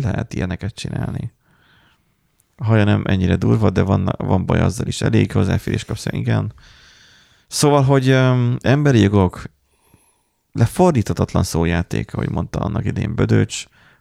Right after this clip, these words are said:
Putyinnal viccelődve. Nem tudom. Öm, nyilván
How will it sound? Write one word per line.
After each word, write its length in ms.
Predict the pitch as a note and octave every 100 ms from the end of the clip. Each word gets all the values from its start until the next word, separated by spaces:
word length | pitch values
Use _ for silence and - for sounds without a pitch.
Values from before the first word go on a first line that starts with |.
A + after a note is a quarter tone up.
| _
Putyinnal 500 | - - E2+ D#2 D#2+
viccelődve. 800 | E2 - C2+ D#2 - - D2+ G2+ _ _ _ _ _ _ _ _ _ _ _ _ _ _ _ _ _ _ _ _ _ _
Nem 320 | - F#2 E2 -
tudom. 400 | - D2+ E2+ - -
Öm, 400 | F2+ E2+ F2+ F#2+ _ _ _ _ _ _ _ _ _ _ _ _ _ _ _ _ _ _ _ _ _ _ _ _ _ _ _ _ _ _ _ _ _ _ _ _ -
nyilván 400 | A2+ A#2 G2+ F#2+